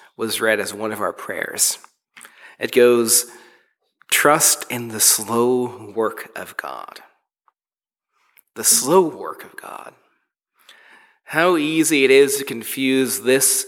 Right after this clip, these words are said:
for apathy. How easy it is to be angry when God doesn't answer our prayers in the time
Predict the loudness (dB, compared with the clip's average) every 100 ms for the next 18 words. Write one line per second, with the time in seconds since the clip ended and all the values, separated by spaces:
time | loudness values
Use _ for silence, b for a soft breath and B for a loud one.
0 | B B _ -14 -8 -2 -2 -2 -6 -8
1 | -10 -10 -18 _ _ _ _ _ _ B
2 | B B B -2 2 2 0 -2 -2 0
3 | 0 0 0 2 2 0 -6 -8 -8 -6
4 | -4 -4 -2 0 0 -2 -8 B B B
5 | -6 -2 2 4 4 2 -4 -18 0 2
6 | 2 0 -2 -6 -8 -6 -2 -2 0 0
7 | 0 -2 2 4 4 2 0 -4 -8 -10
8 | -10 -4 0 2 2 -2 -6